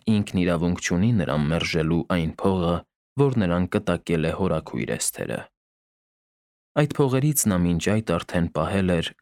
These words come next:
գրավադրված զարդերի ետ գնման գումարը, և այժմ սրտի կսկիծով հարկադրված էր խոստանալ,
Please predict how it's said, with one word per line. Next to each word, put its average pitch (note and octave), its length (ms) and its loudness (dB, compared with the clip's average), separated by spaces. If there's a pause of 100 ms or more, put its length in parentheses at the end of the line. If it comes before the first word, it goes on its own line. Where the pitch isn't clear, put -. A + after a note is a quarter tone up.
գրավադրված G2 800 0
զարդերի F2 440 0 (100)
ետ E2 240 0
գնման E2 400 2
գումարը, D#2+ 460 -2 (840)
և E2+ 220 2
այժմ E2 380 0 (440)
սրտի C3 380 0 (100)
կսկիծով G#2 680 -2 (240)
հարկադրված F#2+ 720 0
էր - 100 -8
խոստանալ, E2 640 0